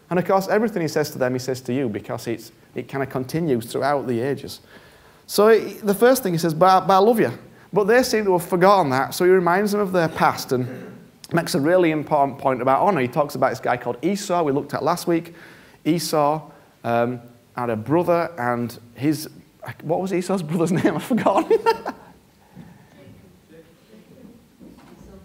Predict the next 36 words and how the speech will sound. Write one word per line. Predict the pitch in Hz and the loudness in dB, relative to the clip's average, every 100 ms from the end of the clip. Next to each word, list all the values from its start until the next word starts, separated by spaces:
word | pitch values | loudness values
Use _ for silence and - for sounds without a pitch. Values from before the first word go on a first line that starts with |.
| 180 180 - 151 - - - - - - - | -20 -20 -20 -20 -20 -20 -20 -20 -20 -20 -6
Anyway, | - 262 247 180 | 0 4 6 8
he | |
had | 254 | 6
a | 233 | 8
brother. | 240 170 | 8 8
I'm | 180 - | 6 4
glad | 165 208 | 4 4
to | 202 | 2
see | 196 | 0
your | 185 | 4
Bible | 180 180 170 | 4 4 4
knowledge | 160 156 | 4 4
is | 143 | 2
really | 151 147 | 2 4
good. | 131 127 - - | 4 2 -4 2
Anyway, | 220 220 180 180 | 4 6 6 6
Esau | 233 254 220 202 | 4 2 4 4
had | |
a | 170 | 4
brother, | 160 160 143 - - - - - | 6 6 4 -2 -14 -20 -6 0
and, | 185 196 190 | 2 2 4
um, | 185 180 170 - - | 4 4 2 -10 -8
I | - | -4
thought | 190 190 131 | -2 -2 0
the | |
dad | 127 151 | 0 0
was | 113 | 0
Jacob, | 117 110 - 107 | 0 -2 -4 -10
to | 110 | -8
be | 113 | -8
honest, | 110 113 - | -8 -10 -8
but | 120 123 | -8 -4
no, | 156 139 | 0 0
Jacob | 127 135 135 117 | 0 -2 -4 -8
was, | 110 110 | -8 -4
anyways. | 143 127 107 | -2 -2 -4